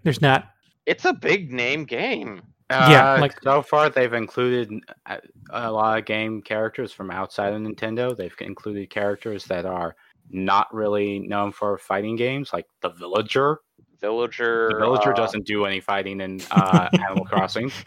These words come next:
Speaker 1: Yeah.
Speaker 2: Uh, Ice Climbers? They're more of a
Speaker 3: Ice
Speaker 2: puzzle
Speaker 3: Climbers?
Speaker 2: game?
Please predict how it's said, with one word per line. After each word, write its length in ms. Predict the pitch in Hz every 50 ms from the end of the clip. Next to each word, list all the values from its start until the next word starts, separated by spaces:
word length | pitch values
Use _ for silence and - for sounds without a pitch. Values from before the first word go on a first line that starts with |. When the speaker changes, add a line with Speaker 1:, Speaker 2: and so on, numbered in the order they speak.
| - _ _ _ _ -
Speaker 1:
Yeah. 480 | 175 156 147 - - 180 170 170 170 107
Speaker 2:
Uh, 320 | 107 104 101 101 104 104 - 110
Ice 240 | 120 139 170 180 -
Climbers? 920 | - - - 254 330 403 392 415 440 453 427 415 349 - - - - - - _ _ _
They're 140 | - 135 139
more 160 | 147 160 175 180
of 60 | -
a 80 | 98
Speaker 3:
Ice 100 | 101 104 -
Speaker 2:
puzzle 60 | 107 117 113
Speaker 3:
Climbers? 340 | 113 117 127 143 - 392 370
Speaker 2:
game? 80 | 330